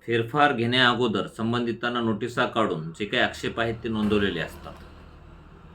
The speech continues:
दोन प्रकारच्या चुका त्या ठिकाणी झालेल्या असू शकतात.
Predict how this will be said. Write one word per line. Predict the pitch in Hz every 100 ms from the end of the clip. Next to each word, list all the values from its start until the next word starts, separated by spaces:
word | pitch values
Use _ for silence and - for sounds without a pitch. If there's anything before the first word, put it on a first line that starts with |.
| - - - - -
दोन | 123 147
प्रकारच्या | 143 - 147 143 135
चुका | 127 127
त्या | 117 131
ठिकाणी | 131 131 131 131 120 - -
झालेल्या | 107 120 120
असू | 113 117
शकतात. | 113 107 - 117